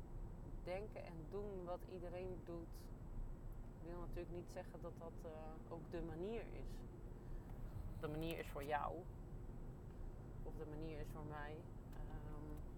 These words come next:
want uiteindelijk hebben we met elkaar als maatschappij ook heel veel problemen. Zeker als het aankomt op onze gezondheid en de manier waarop wij naar voeding kijken. Nou, waar wil ik het precies met je over hebben? Dat is het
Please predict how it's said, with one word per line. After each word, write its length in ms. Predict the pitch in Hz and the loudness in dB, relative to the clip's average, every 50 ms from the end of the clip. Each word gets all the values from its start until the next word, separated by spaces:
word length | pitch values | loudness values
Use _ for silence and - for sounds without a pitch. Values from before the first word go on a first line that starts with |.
| - - - - - - - - - - - - - - - - - - - - - - - - - - | -2 -2 -2 -2 -2 -2 -2 -2 -2 -2 0 0 0 0 0 -2 -2 -2 -2 -2 -2 -2 -2 -2 -2 -2
want 160 | 180 165 147 | -2 -2 0
uiteindelijk 500 | 160 156 - 175 185 185 165 147 147 143 - | -2 2 4 4 4 6 4 2 0 0 0
hebben 220 | 170 160 160 156 | 0 0 0 0
we 220 | 151 151 151 160 170 | 0 0 0 2 2
met 140 | 190 202 - - | 2 2 2 0
elkaar 440 | - - - 190 175 160 160 165 - | -2 0 2 4 4 4 4 4 4
als 180 | - 170 156 | 2 0 0
maatschappij 560 | - 175 170 165 - - - 156 151 156 156 156 | 0 0 0 0 -2 -2 0 0 0 2 0 0
ook 120 | 160 160 - | 0 0 0
heel 140 | 160 151 147 | 0 0 0
veel 140 | - 165 156 | 0 0 0
problemen. 520 | - 180 180 170 208 220 220 196 180 165 - | 0 0 2 2 2 2 2 2 2 0 2
Zeker 300 | - 233 247 - - - | 2 2 2 2 0 -2
als 180 | - 165 - - | -2 -2 -2 -2
het 160 | - - - - | -2 -4 -2 -2
aankomt 460 | - 185 180 - - 190 190 - - | 0 0 0 -2 -2 -2 -2 -2 -2
op 100 | - 175 - | -2 -2 -2
onze 220 | - 165 - - - - 180 | -2 -2 -2 -2 -2 0 0
gezondheid 580 | 180 180 202 214 226 220 208 190 190 190 190 | 2 2 2 2 4 6 8 8 8 6 4
en 100 | - 185 | 2 0
de 180 | 175 170 175 175 | 0 0 0 2
manier 200 | 180 196 202 190 | 2 2 2 2
waarop 220 | 185 185 180 175 | 2 2 2 2
wij 140 | 175 175 165 | 2 0 0
naar 180 | 165 165 160 151 - | 0 0 -2 -2 0
voeding 300 | 202 220 202 175 151 151 - - | 0 0 0 0 -2 -2 -4 -4
kijken. 360 | 110 117 - - - - - - - - - - - - - - - - - - - - - - - - - - - - - - - | -2 -2 -2 -2 -2 -4 -4 -4 -4 -2 -2 -2 -2 -2 -2 -2 -2 -2 -2 -2 -2 -2 -2 -2 -2 -4 -4 -4 -4 -4 -4 -4 -4
Nou, 180 | 175 156 151 | -2 0 6
waar 200 | 160 180 196 214 | 8 10 10 10
wil 120 | 220 233 220 | 10 8 6
ik 100 | 214 - | 4 2
het 120 | 214 214 | 0 -2
precies 340 | - 208 - - 220 208 - | -2 -2 -2 -2 -2 -2 -2
met 180 | 208 196 190 185 | -2 -2 -2 -2
je 100 | 202 - | 0 0
over 240 | 180 180 175 170 160 | 0 0 0 -2 -2
hebben? 300 | 160 175 214 220 240 196 | 0 0 2 2 2 2
Dat 140 | 190 185 170 | 2 0 0
is 140 | 185 180 - | 0 -2 -2
het 160 | 170 160 - | -2 -2 -4